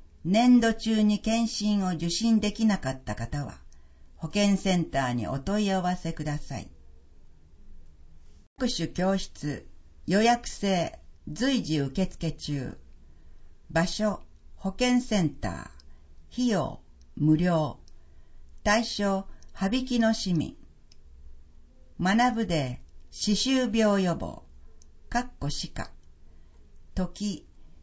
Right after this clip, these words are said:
六月九日金曜、十三時五十分から十五時三十分。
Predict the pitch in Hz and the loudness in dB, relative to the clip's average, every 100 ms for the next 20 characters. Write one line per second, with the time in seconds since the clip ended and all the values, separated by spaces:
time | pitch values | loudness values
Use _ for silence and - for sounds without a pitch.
0 | - - - 185 - 226 226 - 214 185 | -20 -12 0 0 0 4 4 4 -2 -2
1 | 208 214 196 180 180 196 220 220 202 151 | 2 2 2 0 -2 2 4 6 4 2
2 | 131 - - - - - - - - 190 | -2 -10 -20 -20 -20 -20 -20 -18 -6 0
3 | 254 262 247 226 190 170 160 165 190 - | 0 4 4 6 4 2 0 0 -2 -2
4 | 156 143 - 117 92 - - - - 190 | 0 0 0 -4 -6 -8 -16 -16 -2 0
5 | 220 202 156 143 160 170 175 156 - - | 2 0 -2 -2 2 4 4 0 -6 -14
6 | 110 | -14